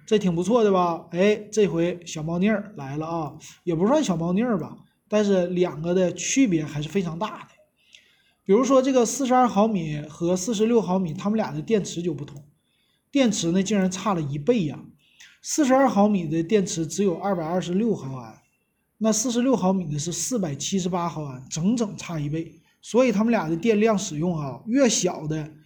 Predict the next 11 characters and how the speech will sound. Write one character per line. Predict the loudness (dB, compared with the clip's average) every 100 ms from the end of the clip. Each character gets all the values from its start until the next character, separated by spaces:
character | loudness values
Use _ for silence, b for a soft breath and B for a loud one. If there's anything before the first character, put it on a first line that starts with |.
| b _
和 | -2 2
越 | 4
大 | 4 2 0
的 | -2
电 | 0 2
量 | 2 -2
整 | -4 -8 -8
差 | -8 -4 -4
一 | -4
半 | -4 -2
儿。 | -2 -6